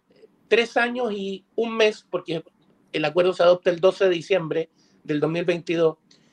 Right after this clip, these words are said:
después de uno de los momentos más oscuros, me parece, la institucionalidad chilena, que es el doce de noviembre del dos mil diecinueve, cuando se produce aquella declaración, eh, de la oposición de la época que dice que la reforma constitucional está en la calle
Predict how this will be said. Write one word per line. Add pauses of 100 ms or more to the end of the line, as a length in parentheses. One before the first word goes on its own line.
(240)
después
de
uno
de
los
momentos
más
oscuros,
me
parece,
la
institucionalidad
chilena,
que
es
el
doce
de
noviembre
del
dos
mil
diecinueve, (680)
cuando
se
produce
aquella
declaración, (520)
eh,
de
la
oposición
de
la
época
que
dice
que
la
reforma
constitucional
está
en
la
calle